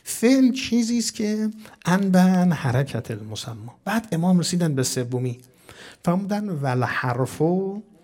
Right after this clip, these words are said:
اما حرف، خودشون تقسیم کردن این سه تا رو. بعد فرمودن: «ول حرفو»، حرف نه اسم نه فعل دیگه.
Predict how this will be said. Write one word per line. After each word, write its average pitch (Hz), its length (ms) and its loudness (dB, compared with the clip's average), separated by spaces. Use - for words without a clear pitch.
اما 156 240 -2
حرف، 175 520 -4
خودشون 180 360 -2
تقسیم 156 340 -6
کردن 156 300 -4
این 147 120 0
سه 143 180 -2
تا 175 180 0
رو. 226 200 2
بعد 180 160 -2
فرمودن: 175 460 -6
«ول 120 280 -2
حرفو»، 117 760 -4
حرف 160 400 -6
نه 151 240 -4
اسم 185 260 0
نه 170 160 -2
فعل 175 360 -4
دیگه. 135 280 -6